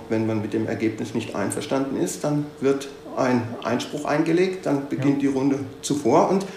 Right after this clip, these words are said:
Speaker 1: was natürlich auch klar ist, das ist kein Dauerverwaltungsakt, wenn wir das mal so in der Juristensprache packen. Das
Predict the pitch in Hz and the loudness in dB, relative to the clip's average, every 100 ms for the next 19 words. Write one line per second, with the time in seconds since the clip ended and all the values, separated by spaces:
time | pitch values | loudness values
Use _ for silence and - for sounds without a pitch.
0 | - - - - - - 147 151 143 143 | -14 -16 -16 -16 -10 -2 0 2 2 4
1 | 139 143 160 165 165 151 - - 165 160 | 4 4 4 2 2 0 0 2 4 6
2 | 165 190 - 139 117 120 113 120 120 123 | 6 4 2 2 2 2 0 -2 -2 -2
3 | 113 113 110 120 113 117 117 110 113 113 | 0 0 0 0 0 0 0 0 0 0
4 | 135 - - - 110 117 - - 131 107 | -2 -4 -6 0 0 0 -4 -4 -2 0
5 | 170 120 | 0 0